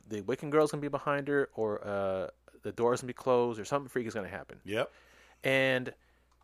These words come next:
Speaker 1: nothing happens.
Speaker 2: She grabs the inhaler, but then she notices, or was that the second? You know what? She goes back with the inhaler.
Speaker 1: Yeah. And when she
Speaker 2: So
Speaker 1: walks back up, the Wiccan
Speaker 2: the
Speaker 1: girl
Speaker 2: inha-,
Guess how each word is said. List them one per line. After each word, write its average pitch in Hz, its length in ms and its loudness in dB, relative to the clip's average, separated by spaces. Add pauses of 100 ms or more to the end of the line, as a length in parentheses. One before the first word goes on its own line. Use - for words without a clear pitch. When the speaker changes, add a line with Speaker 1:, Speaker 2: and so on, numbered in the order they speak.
(380)
Speaker 1:
nothing 110 200 -4
happens. - 300 -2 (320)
Speaker 2:
She 147 180 -2
grabs 143 360 4
the 185 100 -4
inhaler, 139 520 0
but 120 140 -2
then 135 140 0
she - 160 -6
notices, 135 840 -4 (920)
or 113 80 -4
was 123 200 -2
that 120 160 -8
the 104 80 -16
second? - 420 -6
You 139 80 -10
know 151 120 0
what? 185 280 0 (800)
She 135 160 -10
goes 143 220 2
back 160 320 -2
with 156 100 -12
the 165 80 -6
inhaler. 139 460 -4 (200)
Speaker 1:
Yeah. 151 200 4 (440)
And 135 160 6
when 139 80 2
she 139 120 -4
Speaker 2:
So 135 60 0
Speaker 1:
walks 151 180 8
back 143 280 4
up, 170 340 4
the 127 320 -2
Wiccan 151 280 -2
Speaker 2:
the 131 60 0
Speaker 1:
girl 120 200 8
Speaker 2:
inha-, - 60 -2